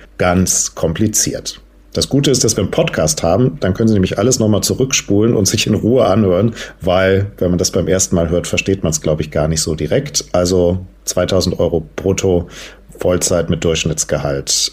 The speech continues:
Frage an euch. Einfache Journalistengemüter wie ich halten fest, die Durchschnittsrente liegt im Monat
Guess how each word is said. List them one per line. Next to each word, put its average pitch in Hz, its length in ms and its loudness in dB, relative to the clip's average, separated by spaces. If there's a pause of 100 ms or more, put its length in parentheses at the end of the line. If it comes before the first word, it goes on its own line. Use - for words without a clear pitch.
Frage 90 440 0
an 82 140 -2
euch. 92 500 0 (120)
Einfache 98 360 0
Journalistengemüter 92 1000 0
wie 92 80 2
ich 101 240 -2
halten 92 240 0
fest, - 340 0
die 98 80 0
Durchschnittsrente 101 680 2
liegt 95 220 0
im 90 80 0
Monat 95 420 2